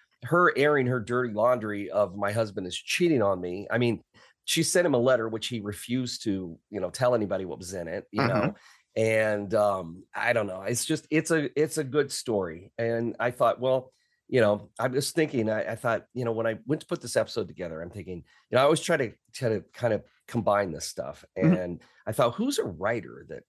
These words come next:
Speaker 1: disappeared?" And I went, "Oh, I got it." <laughs>
Speaker 2: There you
Speaker 1: Yeah.
Speaker 2: go.
Speaker 1: <laughs> So
Speaker 2: You got a
Speaker 1: that was a
Speaker 2: doozy.
Speaker 1: fun one. It's not American, but everybody knows who Agatha Christie is. So, and if you don't, you've been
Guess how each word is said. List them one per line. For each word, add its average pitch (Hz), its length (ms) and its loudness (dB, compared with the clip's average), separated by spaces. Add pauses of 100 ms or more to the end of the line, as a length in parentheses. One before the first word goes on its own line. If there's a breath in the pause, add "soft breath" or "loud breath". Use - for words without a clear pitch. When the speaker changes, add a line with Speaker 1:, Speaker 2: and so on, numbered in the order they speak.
Speaker 1:
disappeared?" 95 640 -8
And 87 100 -10
I 98 40 -6
went, 85 220 -10
"Oh, 78 260 -10
I - 400 -20 (100)
got - 220 -20 (100)
it." - 140 -8
<laughs> - 80 -
Speaker 2:
There 98 140 4
you 98 80 4
Speaker 1:
Yeah. 139 460 6 (380)
Speaker 2:
go. 139 100 0
Speaker 1:
<laughs> - 40 -12
So - 320 -2
Speaker 2:
You 104 80 -2
got 110 200 6
a - 20 4
Speaker 1:
that 180 160 8
was 151 200 6
a 127 40 0
Speaker 2:
doozy. - 20 4
Speaker 1:
fun 113 200 4
one. 113 140 2
It's 107 180 -6
not 143 240 4
American, 131 640 2
but 98 320 0 (320)
everybody 110 520 4
knows 92 280 -6
who 90 100 -6
Agatha 85 380 -6
Christie 73 520 -8
is. 78 220 -10
So, 85 320 0 (200 loud breath)
and 107 100 2
if 120 140 2
you 101 140 0
don't, 113 520 2
you've 95 140 -10
been 113 140 -2